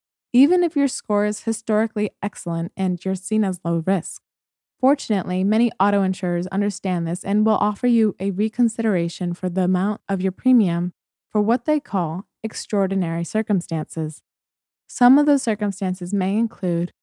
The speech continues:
death, divorce, serious illness or injury, temporary and involuntary loss of employment, military deployment. Situations often vary, and insurers often have different policy guidelines.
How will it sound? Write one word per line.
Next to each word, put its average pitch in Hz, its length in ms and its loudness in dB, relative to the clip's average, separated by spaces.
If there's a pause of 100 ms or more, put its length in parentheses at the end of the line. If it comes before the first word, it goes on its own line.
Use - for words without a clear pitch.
(460)
death, 185 280 0 (420)
divorce, 185 640 0 (580)
serious 208 540 0
illness 190 400 -2
or 185 140 -2
injury, 175 480 0 (500)
temporary 220 800 0 (320)
and 220 100 4
involuntary 202 680 2
loss 170 280 -4
of 175 60 -8
employment, 180 680 -2 (360)
military 185 500 -2
deployment. 170 580 -2 (760)
Situations 262 760 2 (120)
often 214 360 2
vary, 175 460 -2
and 190 140 0
insurers 226 520 2
often 214 300 -2
have 202 240 -2 (140)
different 202 320 -2
policy 180 360 -2
guidelines. 180 680 -2